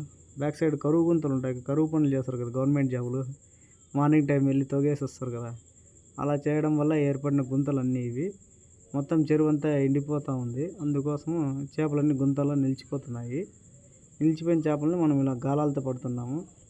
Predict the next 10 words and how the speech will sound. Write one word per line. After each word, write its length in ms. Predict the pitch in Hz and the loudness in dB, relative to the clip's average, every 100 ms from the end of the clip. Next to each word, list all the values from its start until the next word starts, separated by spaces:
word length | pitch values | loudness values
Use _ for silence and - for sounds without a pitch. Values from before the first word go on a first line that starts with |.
| - - - - 143 | -20 -20 -20 -12 -4
అంటే 160 | 147 139 135 | -2 0 0
బాగా 180 | 143 135 | 2 2
మింగేసినట్టుంది, 640 | 135 147 147 131 127 127 123 | 4 2 2 -2 -6 -4 -4
విడిపించేకి 500 | 127 135 147 147 139 - | -4 -4 -4 -2 -4 -2
చాలా 160 | 135 127 120 | -4 -2 0
టైం 160 | 143 147 | 2 2
పడుతూ 240 | 139 - 127 120 | 0 -2 -6 -6
ఉంది. 220 | 123 147 - - - - - - | -8 -8 -12 -20 -20 -20 -20 -10
సైజు 240 | 135 143 147 | -2 0 0
అయితే 140 | 143 | 0